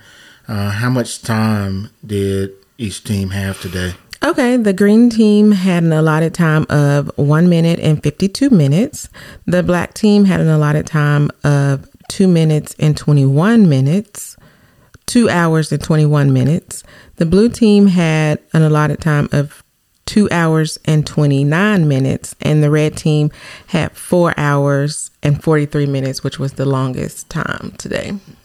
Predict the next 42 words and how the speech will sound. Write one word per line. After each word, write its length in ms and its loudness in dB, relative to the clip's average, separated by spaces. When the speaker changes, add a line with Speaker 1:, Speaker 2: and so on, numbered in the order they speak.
Speaker 1:
That 180 -12
might 260 -6
be 260 -4
the 140 -6
longest 840 -8
Speaker 2:
Of 120 -10
Speaker 1:
of 80 0
Speaker 2:
the 80 -2
Speaker 1:
the 60 -2
Speaker 2:
season. 440 -2
Speaker 1:
season. 500 -6
Speaker 2:
I 60 0
don't 120 -2
think 160 -4
anybody 360 -4
hit 160 -4
over 240 -6
four 240 -8
minutes 280 -8
so 140 -8
far. 380 -12
Speaker 1:
Yeah. 140 -18
Which 220 -6
is 100 -10
still 360 -6
a 280 -4
Speaker 2:
It's 160 -2
still 180 0
not 140 2
a 40 -2
bad 120 -2
Speaker 1:
it's 80 -6
still 100 -2
Speaker 2:
drive. 220 -2
Speaker 1:
not 160 -2
a 20 -10
bad 260 -6
drive. 460 -8
And, 100 -10
Speaker 2:
Mm-hmm. 640 -10
Speaker 1:
you 60 -4
know, 120 -4